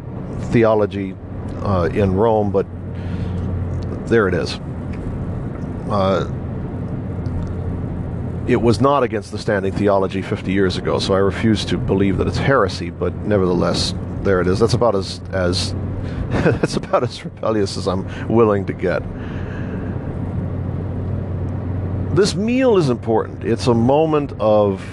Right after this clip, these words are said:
of togetherness. It's a, when we,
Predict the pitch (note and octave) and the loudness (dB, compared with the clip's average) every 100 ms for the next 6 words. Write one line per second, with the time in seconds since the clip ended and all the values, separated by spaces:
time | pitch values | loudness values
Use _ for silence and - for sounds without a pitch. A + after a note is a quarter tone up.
0 | - - - - - G2 G#2 G#2+ F#2+ - | -12 -10 -8 -6 -6 -2 0 0 0 0
1 | G#2 A#2 G#2 F2+ D#2+ - F#2+ A2 G2+ G#2 | 4 4 4 2 -4 -4 -2 0 2 0
2 | - A2 A#2 | 2 4 4